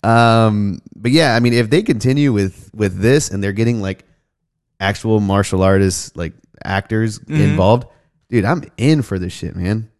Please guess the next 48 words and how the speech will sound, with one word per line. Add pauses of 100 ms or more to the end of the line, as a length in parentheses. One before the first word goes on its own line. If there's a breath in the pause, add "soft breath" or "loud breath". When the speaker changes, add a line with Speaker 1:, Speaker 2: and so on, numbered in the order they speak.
(120)
Speaker 1:
That'll
be
fucking
awesome.
Speaker 2:
You
don't
think,
like,
it'll
be
actual
martial
artist
actors
and
then, (760)
"Oh,
but
we
gotta
do
all
this,
like,
C
G
I
shit
to,
like,
make
you
throw
ice
and
stuff
and (140)
kinda
ruin (800)
the
whole
point"? (880 soft breath)
That's
not
a
worry (240)
for
you?